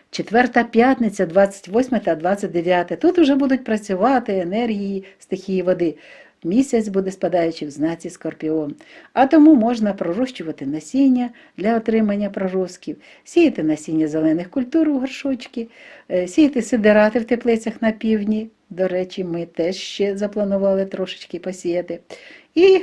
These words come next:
на підвіконні можна вирощувати цибулю на зелень.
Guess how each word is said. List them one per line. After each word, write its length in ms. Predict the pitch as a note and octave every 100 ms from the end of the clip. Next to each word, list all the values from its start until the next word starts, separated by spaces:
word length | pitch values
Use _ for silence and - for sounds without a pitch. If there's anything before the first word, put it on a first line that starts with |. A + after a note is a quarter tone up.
| -
на 460 | G3+ F#3 G3 G3+ F#3+ -
підвіконні 540 | D#3+ E3 - E4+ C#4+
можна 240 | F3 D#3
вирощувати 680 | C3+ E3 C4+ - A3 G#3+ G#3+ G#3 _ _
цибулю 640 | - D#4+ G3 G3 B3 G3+ -
на 200 | D#3+ D3+
зелень. 440 | D3+ D3 C#3+ D3